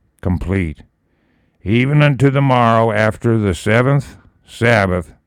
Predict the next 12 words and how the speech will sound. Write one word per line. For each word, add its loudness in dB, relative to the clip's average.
shall 0
ye -2
number 2
fifty -2
days, 0
and 0
ye 2
shall 0
offer 0
a -2
new 2
meat -2